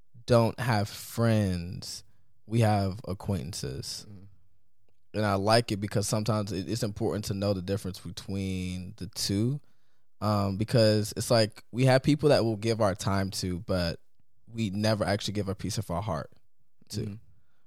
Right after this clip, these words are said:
Speaker 1: Right? And so it's like sometimes we can think that time spent, like, time spent doesn't always equ-,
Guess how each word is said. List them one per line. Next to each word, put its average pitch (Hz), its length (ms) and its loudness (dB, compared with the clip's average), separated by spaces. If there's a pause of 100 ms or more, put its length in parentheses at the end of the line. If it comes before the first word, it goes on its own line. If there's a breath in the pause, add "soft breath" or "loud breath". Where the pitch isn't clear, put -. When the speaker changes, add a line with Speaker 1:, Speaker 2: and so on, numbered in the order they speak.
(180)
Speaker 1:
Right? 101 340 4
And 110 100 -4
so 110 180 6
it's 110 120 2
like 104 200 4
sometimes 117 500 2 (320 loud breath)
we 147 120 0
can 160 160 0
think 151 280 -2
that 131 300 2
time 127 440 2
spent, - 760 -2 (500)
like, 110 140 -4
time 156 300 2
spent 131 500 2
doesn't 117 220 2
always 107 340 4
equ-, - 360 -8